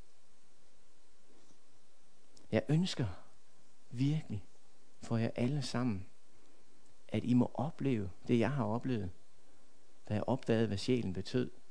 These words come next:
og jeg tog stilling til, "Jeg vil have hjælp, Gud, til at putte det ind i min sjæl, som du ønsker. Hjælp mig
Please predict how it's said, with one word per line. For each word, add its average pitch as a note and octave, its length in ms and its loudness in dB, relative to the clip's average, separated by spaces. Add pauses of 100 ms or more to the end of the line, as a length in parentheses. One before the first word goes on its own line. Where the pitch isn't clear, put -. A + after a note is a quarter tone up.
(640)
og G2 140 0
jeg F#2+ 80 2
tog - 120 -4
stilling A2+ 400 2
til, G#2+ 220 0 (800)
"Jeg A#2 440 4 (320)
vil A2 300 4 (680)
have G2 160 -2
hjælp, A2+ 340 4 (160)
Gud, F#2+ 220 0 (640)
til - 120 -2
at G#2+ 100 0
putte - 300 0
det B2+ 220 6
ind A#2 260 4 (160)
i - 80 -4
min G#2+ 240 2
sjæl, G#2+ 400 2 (640)
som - 340 2
du A#2 220 4
ønsker. G2 400 2 (580)
Hjælp B2 380 4
mig F#2+ 140 -2